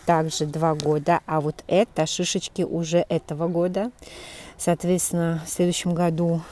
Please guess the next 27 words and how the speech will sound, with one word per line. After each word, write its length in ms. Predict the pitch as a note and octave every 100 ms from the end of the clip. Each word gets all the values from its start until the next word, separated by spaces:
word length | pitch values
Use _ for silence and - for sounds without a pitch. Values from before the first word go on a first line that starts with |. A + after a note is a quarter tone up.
| -
она 240 | D#3+ E3
у 40 | E3+
меня 180 | D#3+ D#3
будет 200 | D#3 D3+
шис-, 400 | - F3 - - -
шишкастая, 920 | - - F3+ - G#3 A3 - - G#3
шишкастая. 1300 | G#3+ - G#3 - - A#3 G3+ - - E3 D#3+ D3+ D#3+ - - - - - - - - - -
Да, 300 | F3 F3+ A3
малыш 400 | G#3+ E3+ F3 -
ходит 380 | - E3 E3
за 100 | -
мной, 140 | E3+ D#3
я 60 |
ж 80 | D#3+ -
говорю, 260 | F3 E3+
сзади. 440 | E3 E3 D#3 - F#3+ - - - - - - - -
А, 320 | D#3+ D#3+ E3+
выросла. 840 | E3+ A3 F#3 F#3+ - G#3+ A3 C#4 C4 - -
Это 440 | - F#3+ - E3+ D#3
приросты 580 | - F#3 F3+ E3+ - E3
этого 260 | D3+ D#3 D#3+
года. 380 | C#3+ C#3+ D#3 F#3
Вот 160 | E3
такие 360 | - E3 - D#3+
были 260 | D3 D3+
свечечки. 840 | D3 - D3+ C#3+ G#3 - - A#3+ A#3
Иголочки 1120 | F#3 D#3+ F3+ G3 E3+ - - - F3+ E3+ E3